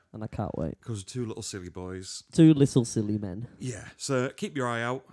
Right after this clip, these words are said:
Speaker 2: Um, please follow those as well, because that is our o-, this is our only source of income.
Speaker 1: Yeah.
Speaker 2: Um,
Speaker 1: Oh, this is why we've decided to record on a Sunday.
Speaker 2: Yeah.
Speaker 1: Um, just to really maximise our efficiency.
Speaker 2: Absolutely.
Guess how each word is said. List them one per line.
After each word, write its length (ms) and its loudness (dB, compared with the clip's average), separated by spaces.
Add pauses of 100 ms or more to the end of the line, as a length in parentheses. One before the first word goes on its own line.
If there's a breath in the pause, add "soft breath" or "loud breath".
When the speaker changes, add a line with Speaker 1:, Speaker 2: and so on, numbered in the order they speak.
(140)
Speaker 2:
Um, 720 -4 (140)
please 240 -6
follow 260 -6
those 240 -6
as 100 -12
well, 260 -6
because 640 -10 (200)
that 220 -10
is 200 -10
our 220 -8
o-, 120 -8
this 220 -14
is 80 -10
our 180 -8
only 280 -8
source 320 -14
of 100 -18
income. 480 -14
Speaker 1:
Yeah. 340 4 (320)
Speaker 2:
Um, 400 -10
Speaker 1:
Oh, 260 -4 (160)
this 300 -8
is 120 0
why 160 6
we've 160 4
decided 360 0
to 120 -6
record 280 0
on 100 -8
a 40 0
Sunday. 500 0 (200)
Speaker 2:
Yeah. 320 -10 (100)
Speaker 1:
Um, 260 0
just 240 -4
to 80 -4
really 320 4
maximise 540 -2
our 80 0
efficiency. 600 -6 (140)
Speaker 2:
Absolutely. 680 -12